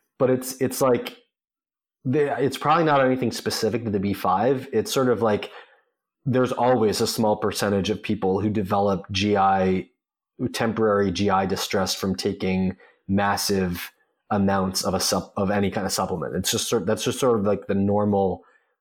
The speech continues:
thing you would expect from people taking massive doses of stuff that they don't usually take massive doses of.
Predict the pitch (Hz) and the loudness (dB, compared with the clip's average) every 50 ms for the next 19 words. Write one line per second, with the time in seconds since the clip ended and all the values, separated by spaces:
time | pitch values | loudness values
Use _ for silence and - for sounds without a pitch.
0 | _ - - - - _ _ - - 131 123 123 113 110 101 101 95 104 - - | _ -12 -12 -12 -12 _ _ -2 0 2 2 2 2 2 2 0 0 -2 -2 -4
1 | - - 110 104 - - - 98 95 98 110 - 101 92 - 98 - 98 95 95 | -4 -2 -2 -4 -4 -4 -4 -4 -2 -2 -4 -4 -4 -4 -4 -4 -2 -2 -2 0
2 | 95 92 92 - 104 90 - 98 95 - - 98 90 85 - 87 85 - - - | 0 0 -2 -2 -4 -2 -2 -2 -2 -2 -2 -2 -2 -2 -2 -4 -4 -4 -4 -4
3 | - 95 87 - _ _ - - 90 82 - - - 95 87 92 90 73 78 90 | -4 -4 -6 -8 _ _ -4 -2 -2 -2 -2 -4 -6 -4 -2 -2 -2 -2 -2 -2
4 | 90 101 95 87 92 90 92 90 90 - - 82 90 - 92 87 - - - - | -2 -2 -2 -2 -4 -4 -4 -4 -4 -4 -6 -8 -6 -4 -4 -6 -6 -6 -8 -8
5 | 87 - - - | -8 -8 -8 -10